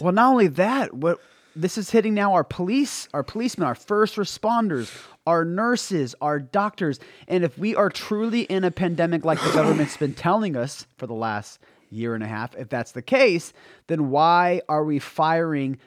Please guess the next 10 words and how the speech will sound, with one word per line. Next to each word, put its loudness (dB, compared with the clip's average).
the -2
ones 0
that 0
would 0
actually -4
protect -4
us -2
throughout 0
the -6
pandemic? -4